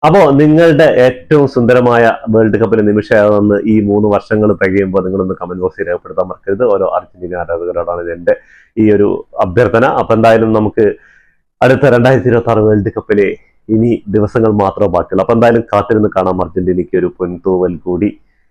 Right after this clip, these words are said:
വരാനുള്ള ആ ഒരു കാത്തിരിപ്പിലാണ് ഓരോ അർജന്റീനക്കാരെ പോലെ ഞാനും.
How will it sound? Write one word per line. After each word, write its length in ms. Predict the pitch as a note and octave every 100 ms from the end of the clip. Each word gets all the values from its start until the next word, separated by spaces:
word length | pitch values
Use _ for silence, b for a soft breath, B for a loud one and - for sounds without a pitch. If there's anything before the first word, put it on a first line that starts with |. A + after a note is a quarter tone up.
| _ _ _ _ _ _ _
വരാനുള്ള 680 | A2 A#2+ B2 A#2+ A#2 A2 - B B B
ആ 160 | G#2+ A#2
ഒരു 400 | A#2 G#2+ G#2 - -
കാത്തിരിപ്പിലാണ് 560 | G#2+ - A2+ G#2+ G2+ F#2+
ഓരോ 380 | F#2+ G2+ G2
അർജന്റീനക്കാരെ 680 | F2+ F2 F2+ F#2 F2+ F#2 E2+
പോലെ 240 | - F2
ഞാനും. 280 | E2 D#2 D#2+